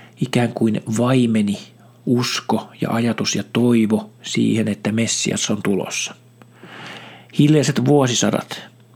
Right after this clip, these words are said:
tekivät varmaankin sanoman siitä, että Jeesus oli Messias, vieläkin ihmeellisemmäksi. Monet olivat jo menettäneet uskonsa Messiaan tulemukseen. Monet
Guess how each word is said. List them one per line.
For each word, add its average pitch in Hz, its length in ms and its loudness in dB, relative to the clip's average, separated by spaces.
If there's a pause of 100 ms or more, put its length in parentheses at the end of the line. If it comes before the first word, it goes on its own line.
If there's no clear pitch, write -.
(380)
tekivät 120 380 0
varmaankin 123 420 2
sanoman 123 320 2
siitä, 123 260 2
että 107 160 0
Jeesus 120 400 2
oli 107 140 2
Messias, 113 460 0
vieläkin 120 420 4
ihmeellisemmäksi. - 920 -4 (800)
Monet 156 360 4
olivat 123 420 0
jo 117 80 2
menettäneet 113 600 -4
uskonsa - 540 -2 (140)
Messiaan 98 540 -2 (180)
tulemukseen. - 680 -4 (2000)
Monet 139 480 0